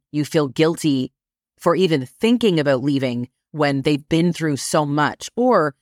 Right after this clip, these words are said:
you've been through so much together. When, have you been through so much together, or have they put you through so much that you've, you know, <laughs> sort of, I'm air quoting, "overcome together." But have you?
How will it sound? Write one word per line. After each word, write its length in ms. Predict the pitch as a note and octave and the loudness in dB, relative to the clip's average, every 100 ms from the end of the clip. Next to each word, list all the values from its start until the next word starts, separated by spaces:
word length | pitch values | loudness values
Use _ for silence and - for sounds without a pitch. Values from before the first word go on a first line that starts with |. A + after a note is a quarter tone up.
| _ | _
you've 160 | E3+ D3+ | -8 0
been 180 | G3 G#3 | 0 2
through 180 | G3+ | -2
so 220 | F3+ - F3 | -2 0 2
much 300 | E3+ - - | 0 -2 -6
together. 680 | C3+ C3+ A#3 D#3 B2+ B2+ - _ _ _ _ _ _ - | -6 0 2 2 -2 -8 -12 _ _ _ _ _ _ -4
When, 500 | D#3 D#3 D3+ D3 - | 0 0 0 -4 -6
have 240 | - F3+ G#3 | -4 -2 0
you 60 | |
been 160 | B3+ C4+ | 2 0
through 140 | C4 | 0
so 120 | B3 C4 | 0 2
much 200 | B3 - | 0 0
together, 400 | B3 B3 B3 A#3+ | 0 0 0 2
or 260 | F#3 F3 D#3 - | 2 0 -2 -8
have 240 | - D#3+ | -4 -2
they 120 | D3+ D3 | 0 0
put 260 | - F3+ | 0 0
you 120 | E3 | 0
through 300 | C#3 B2+ B2 | 0 -2 -4
so 180 | C3 C3+ | -2 0
much 400 | B2+ A#2 - - | 0 -2 -6 -10
that 140 | - B2 | -6 -2
you've, 300 | C3 B2 - _ _ | 0 0 -6 _ _
you 120 | C#3+ | 0
know, 240 | C3 B2 - _ - | 0 0 -6 _ -4
<laughs> 200 | C3 - | -4 -2
sort 220 | - D3 | 0 0
of, 120 | C3 - _ _ | 0 -6 _ _
I'm 100 | C3+ | -2
air 120 | C#3 | 0
quoting, 320 | C#3+ C#3 C3 B2+ - | 2 2 0 -2 0
"overcome 640 | E3+ D3+ C3 D#3+ C#3+ B2 - _ - | 0 2 0 2 0 0 -6 _ -8
together." 400 | C3 D3+ C3 A2+ | 2 2 2 -2
But 120 | - | -4
have 220 | - D3+ | -2 0
you? 240 | D#3 E3+ | 0 -2